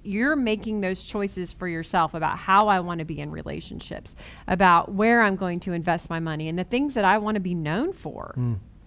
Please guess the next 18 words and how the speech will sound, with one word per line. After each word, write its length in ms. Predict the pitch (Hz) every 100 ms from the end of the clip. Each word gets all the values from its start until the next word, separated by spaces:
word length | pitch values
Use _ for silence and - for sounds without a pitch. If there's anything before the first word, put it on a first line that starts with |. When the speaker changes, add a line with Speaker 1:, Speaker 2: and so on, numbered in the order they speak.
| - - - - -
Speaker 1:
Um, 420 | 202 202 190 185
and 280 | - 208 208
when 140 | 208 220
other 360 | 233 262 302
people 600 | 262 294 302 254 233 226 -
are 200 | 202 -
interfering 840 | 240 240 214 - 320 294 214 214
and 100 | 202
telling 380 | 208 269 311 262
you, 100 | 214
"Yeah, 240 | 208 320 214
you 160 | 214
can't 340 | 233 262 233 -
laugh 320 | 202 196 196
or 120 | 180
have 240 | 190 175
fun, 420 | - 170 180 233 220
or 220 | 165